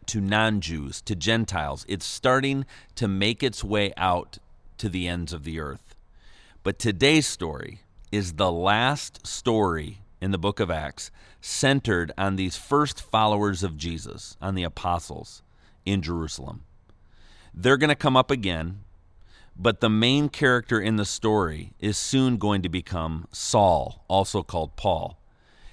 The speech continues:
And we're gonna hear about his missionary adventures and activities in the Roman world. And so this story is our last story primarily focused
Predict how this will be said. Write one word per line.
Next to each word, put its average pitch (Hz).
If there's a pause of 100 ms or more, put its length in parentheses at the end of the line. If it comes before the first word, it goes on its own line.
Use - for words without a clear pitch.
(140)
And 104
we're 107
gonna 110
hear 101
about 92
his 143
missionary 95
adventures 87
and 85
activities 82
in 92
the 85
Roman 82
world. 78 (500)
And 98
so 117
this 131
story 127
is 107
our 101
last 104 (360)
story 110
primarily 127
focused 113